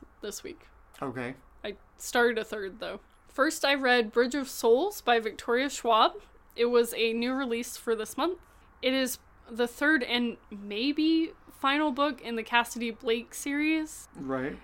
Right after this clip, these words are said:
Speaker 1: This is a middle grade fantasy, which I rated four stars. Pretty good,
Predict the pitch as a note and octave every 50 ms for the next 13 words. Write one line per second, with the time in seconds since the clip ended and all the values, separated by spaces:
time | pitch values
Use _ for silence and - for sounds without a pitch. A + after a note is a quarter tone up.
0 | - - - C4 C#4 - - D4+ C#4 B3+ A#3 A3+ A3+ A#3+ A#3+ A#3 A#3 A#3 A#3 A#3
1 | B3 C#4 D4+ D#4 B3+ - B3+ B3 B3 B3 G#3+ - - - A#3+ A3+ A3+ A3 G#3+ G#3
2 | - - G#3+ A#3 D4+ F#4+ G4+ - - - E4+ D#4+ B3 B3 A#3 A3+ - A#3 A3+ A3
3 | A3 A3+ A3 A3 A3 A3 - - - - A#3+ B3+ C4 - - - - A3+ A3+ A3+
4 | C4+ E4 F4 - - - - - - - - - - - - - - - - G4
5 | A4 G#4 F4+ E4+ F#4+ A4 F4+ B3